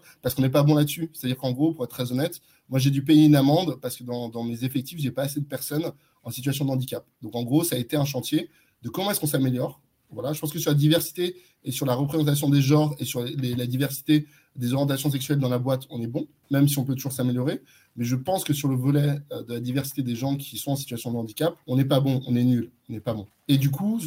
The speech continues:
on a mis en place des actions. Donc, on a fait une formation cet été pour toute la boîte de comment travailler avec des gens en situation de handicap pour permettre de recruter et d'intégrer ces personnes-là. On met en place des actions et le premier truc, c'est qu'on en parle. C'est, c'est un premier élément que, qu'on fait au sein,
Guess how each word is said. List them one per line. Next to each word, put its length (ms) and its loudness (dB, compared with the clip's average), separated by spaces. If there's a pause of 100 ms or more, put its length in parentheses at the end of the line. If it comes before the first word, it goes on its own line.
(140)
on 80 0
a 60 4
mis 140 8
en 80 4
place 200 -2
des 100 -6
actions. 280 -4
Donc, 200 -2
on 60 0
a 80 2
fait 120 -2
une 80 2
formation 400 0
cet 200 -4
été 240 0
pour 160 -8
toute 180 -12
la 60 4
boîte 340 -2 (340)
de 60 4
comment 260 0
travailler 380 4
avec 160 4
des 100 2
gens 220 0
en 80 0
situation 400 -6
de 60 0
handicap 400 -2 (320)
pour 140 -8
permettre 560 0
de 120 -4
recruter 600 -2
et 60 -4
d'intégrer 340 -4
ces 120 -6
personnes-là. 440 -8 (200)
On 60 -2
met 120 6
en 140 4
place 180 2
des 60 0
actions 320 -4
et 100 0
le 140 0
premier 240 -2
truc, 140 -10
c'est 100 -6
qu'on 120 -6
en 80 -4
parle. 220 -2 (140)
C'est, 260 -2
c'est 120 -4
un 80 -2
premier 280 2
élément 260 4
que, 340 -2
qu'on 180 -6
fait 120 -4
au 100 0
sein, 220 -2